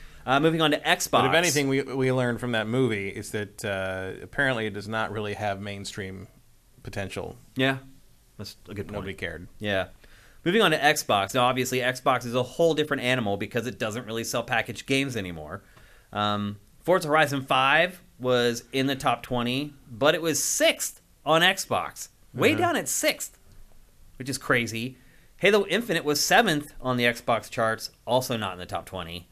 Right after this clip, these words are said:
Speaker 2: Mm-hmm.
Speaker 1: which, I mean, <laughs> who buys Microsoft games anymore?
Speaker 2: Right.
Speaker 1: I mean,
Speaker 2: And
Speaker 1: I was
Speaker 2: then even
Speaker 1: surprised.
Speaker 2: on top of that, you're dealing with, you know, like, there's so many P S fours out there.
Speaker 1: Yeah,
Speaker 2: Like
Speaker 1: that's
Speaker 2: the
Speaker 1: why I was surprised that Forza Horizon five made the top twenty.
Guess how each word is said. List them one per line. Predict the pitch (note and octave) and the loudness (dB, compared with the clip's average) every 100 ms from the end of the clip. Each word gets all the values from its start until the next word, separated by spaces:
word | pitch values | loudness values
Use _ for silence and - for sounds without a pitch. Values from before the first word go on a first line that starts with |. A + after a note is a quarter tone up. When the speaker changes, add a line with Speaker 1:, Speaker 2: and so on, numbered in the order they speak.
| - | -16
Speaker 2:
Mm-hmm. | F#2 F#2 F2+ - - | -14 -14 -16 -20 -6
Speaker 1:
which, | B2 A#2 - - _ _ _ _ - - - | 0 0 0 -6 _ _ _ _ -16 -12 -6
I | |
mean, | A#2 B2 B2 - C#3 - - - | -2 -4 -6 -14 -10 -6 -6 -10
<laughs> | - - - - | -20 -20 -20 -4
who | E4 D#4 | 0 2
buys | A3+ B3 C#4 B3+ | 4 6 6 4
Microsoft | G#3+ B3 B3 G#3 G3+ G3 | 2 2 2 0 0 0
games | A#3 F4+ F4+ | 0 -2 -2
anymore? | F3 B2 A2+ G#2+ G#2 - - | -2 -2 -2 -2 -2 -4 -8
Speaker 2:
Right. | G2+ - - _ _ - C#3+ | -8 -8 -16 _ _ -8 0
Speaker 1:
I | |
mean, | E3 | 4
Speaker 2:
And | F3 | 8
Speaker 1:
I | F3 | 8
was | F3+ | 10
Speaker 2:
then | |
even | D#3+ C3+ | 8 10
Speaker 1:
surprised. | B3 | 10
Speaker 2:
on | D3+ | 10
top | C3 | 10
of | A#2+ | 6
that, | A2+ | 4
you're | G#2+ | 4
dealing | G#2+ G#2+ G2+ | -2 -4 -4
with, | G2+ | -6
you | A2 | -4
know, | F#2+ | -4
like, | F#2+ F#2+ | -4 -6
there's | G#2+ | -6
so | - C3 B2 | 0 0 0
many | G#2+ | -2
P | - G2+ | -6 -8
S | - | -8
fours | - F#2+ F#2 E2+ | -6 -6 -6 -8
out | E2+ | -8
there. | - C2 - _ _ _ | -8 -8 -10 _ _ _
Speaker 1:
Yeah, | B2+ G#3+ | -2 -2
Speaker 2:
Like | G#3+ - - | -2 -6 2
Speaker 1:
that's | A3+ | 2
Speaker 2:
the | A#3 | 4
Speaker 1:
why | D#4+ | 4
I | F#4+ | 4
was | C#4+ | 2
surprised | - A3 C4 | 0 0 0
that | G3+ | -2
Forza | G3+ G3 G#3+ F3+ | 2 2 2 -2
Horizon | E3 F3 E3 C#3+ | 0 0 0 0
five | F3+ D#3 A#2 | 0 0 -2
made | D#3 F#3+ | -2 -2
the | D#3+ | -6
top | D3 C3+ | -6 -6
twenty. | - A#2+ C#3 | -4 -6 -6